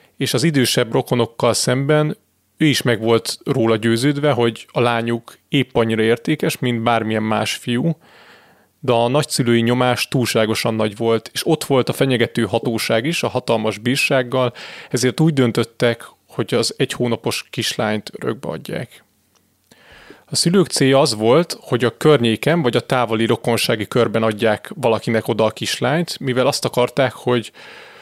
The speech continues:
a közelükben maradjon, és így ráláthassanak legalább valamilyen szinten a kislány életére.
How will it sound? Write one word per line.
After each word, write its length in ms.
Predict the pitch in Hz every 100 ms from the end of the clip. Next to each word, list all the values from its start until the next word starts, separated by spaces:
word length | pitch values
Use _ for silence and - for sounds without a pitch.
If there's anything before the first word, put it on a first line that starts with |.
| -
a 100 | -
közelükben 540 | - 127 113 110 110 110
maradjon, 520 | 110 110 110 131 151
és 200 | 123 -
így 300 | 120 110 -
ráláthassanak 920 | 151 120 113 107 - 110 - 117 110
legalább 340 | 123 110 113 110
valamilyen 480 | 113 110 107 107 107
szinten 520 | - 113 104 - 107
a 60 |
kislány 460 | - 113 - 113 110
életére. 680 | - - - - 135 -